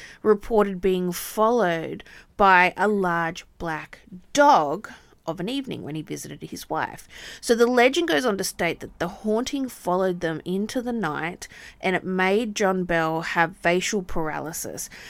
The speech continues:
However, the modern day theory has been deemed to have been built on fic-, fictional aspects. However, we've got this shape-shifting,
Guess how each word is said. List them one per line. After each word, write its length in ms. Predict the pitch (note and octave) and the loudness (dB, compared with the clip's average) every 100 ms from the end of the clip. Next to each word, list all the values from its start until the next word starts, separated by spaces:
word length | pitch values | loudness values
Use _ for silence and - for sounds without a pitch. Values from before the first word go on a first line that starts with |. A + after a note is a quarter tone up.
| - | -6
However, 260 | G3+ G3+ G3+ | 4 4 4
the 100 | G3 | 2
modern 440 | F#3+ G3 A3 C4 | 4 4 4 0
day 280 | B3+ B3 B3 | 0 -2 -4
theory 840 | - - E4 F#4 A#3+ E3 B2+ D3 - _ - | -8 -2 0 2 2 0 -4 -8 -12 _ 0
has 220 | A3 G#3 | 2 4
been 360 | G#3+ G3+ F#3 - - _ - | 2 2 -2 -10 -20 _ 2
deemed 420 | A3+ B3+ C4 C4+ | 4 4 0 -2
to 140 | - G#3+ | -4 -6
have 160 | G#3 | -2
been 220 | G3 F#3 | 0 0
built 380 | F3+ F3 E3 - - | 0 -2 -2 -8 -10
on 180 | E3 E3+ | -8 -8
fic-, 360 | - D#3 D#3 - - | -10 -10 -10 -14 -10
fictional 560 | F#3+ - - E3 - - | -10 -8 -8 -8 -10 -14
aspects. 720 | A2+ - - G2 - - - - - - - - | -14 -14 -14 -16 -18 -20 -20 -20 -20 -20 -20 -4
However, 500 | F#3+ F#3 E3+ C#3 - - - - | 2 2 2 -2 -10 -18 -20 -12
we've 260 | G#3 F3+ - | 0 0 2
got 380 | F3+ E3+ - - | 2 2 0 -4
this 300 | F3 - - | -2 -2 -4
shape-shifting, 1400 | - - - G#3 B3 - - - A3 - - F3+ E3+ | -2 0 4 4 2 -4 0 2 0 -2 -2 -2 -2